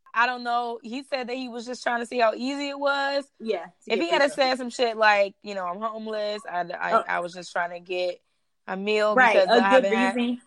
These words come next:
Speaker 1: right,
Speaker 2: could've
Speaker 1: like
Speaker 2: lied.
Speaker 1: that, I can understand, 'cause I'd be like, "You know what? I won't even ask who raised y'all, because honestly, your mama probably did
Speaker 2: That's
Speaker 1: a
Speaker 2: a
Speaker 1: great
Speaker 2: good
Speaker 1: job
Speaker 2: reason.
Speaker 1: raising you.
Speaker 2: Right.
Speaker 1: You just, and, you know, you have,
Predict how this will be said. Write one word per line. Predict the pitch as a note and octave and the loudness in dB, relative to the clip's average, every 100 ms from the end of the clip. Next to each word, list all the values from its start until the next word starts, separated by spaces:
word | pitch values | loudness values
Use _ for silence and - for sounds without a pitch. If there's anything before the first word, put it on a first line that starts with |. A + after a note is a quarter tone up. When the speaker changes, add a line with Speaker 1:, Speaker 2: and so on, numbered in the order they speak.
| - A#3 | -6 4
Speaker 1:
right, | D4 C#4 | 6 6
Speaker 2:
could've | G#3+ | 6
Speaker 1:
like | B3 A#3+ | 2 0
Speaker 2:
lied. | G#3+ | 0
Speaker 1:
that, | D4 F4+ E4 | 0 0 -2
I | E4+ | -6
can | D#4+ | -8
understand, | D4 C#4 - D4 D4 G3 | -10 -12 -14 -12 -10 -10
'cause | A#3 A#3 | -8 -4
I'd | A#3+ A#3 | -4 -4
be | |
like, | B3 A#3 A#3 | -4 -4 -4
"You | C4 | -10
know | C4 | -10
what? | C4+ - | -10 -6
I | C4+ | -6
won't | D#4 D4+ | -4 -10
even | D4+ D#4 E4+ | -12 -10 -8
ask | - | -8
who | C#4+ B3 | -10 -6
raised | A3 G#3 G3 | -4 -4 -4
y'all, | G3 F#3 | -2 -2
because | F#3 G#3+ A#3 A#3 | -4 -4 -4 -2
honestly, | C4+ F4+ - B3+ | -4 -6 -10 -10
your | B3 A3 B3+ | -8 -4 -2
mama | D4+ D4+ B3 | 0 -2 0
probably | C4 B3 A#3+ A#3 A3 | 4 4 4 -4 -4
did | G#3+ | -4
Speaker 2:
That's | G3+ | 0
Speaker 1:
a | |
Speaker 2:
a | |
Speaker 1:
great | G3+ C4 | 2 2
Speaker 2:
good | |
Speaker 1:
job | A3 G3+ F#3+ | 4 4 4
Speaker 2:
reason. | F#3 F#3 | -2 -6
Speaker 1:
raising | F3+ | -12
you. | F#3 F#3+ - - | -14 -14 -20 -4
Speaker 2:
Right. | G#3+ G3+ F#3+ | 0 2 2
Speaker 1:
You | |
just, | C4 - | 0 -2
and, | A#3 A3+ G#3+ _ - | -4 -4 -8 _ -8
you | C4 | -2
know, | C4+ G#3+ | 0 0
you | G#3 A3+ | 0 -4
have, | - - | -4 -8